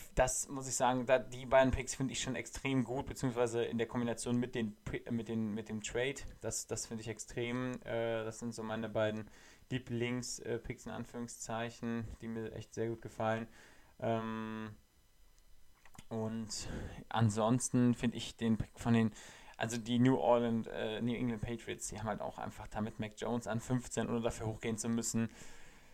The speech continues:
Das ist auch schon einfach ein guter Pick. Da war, das war für die auch einfach ein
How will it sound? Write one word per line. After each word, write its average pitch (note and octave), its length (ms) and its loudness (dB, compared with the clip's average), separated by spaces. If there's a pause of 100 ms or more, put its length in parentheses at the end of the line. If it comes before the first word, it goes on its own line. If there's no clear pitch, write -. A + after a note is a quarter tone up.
(420)
Das - 200 2
ist - 160 4
auch - 160 -2
schon E2 440 0
einfach G#2+ 280 0
ein A#2+ 80 6
guter C3+ 240 2
Pick. - 240 2
Da A#2+ 140 10
war, C3 160 12
das - 240 2
war C#3 80 8
für C3+ 140 0
die D3 180 4
auch C3+ 120 8
einfach B2+ 280 4
ein A2+ 200 2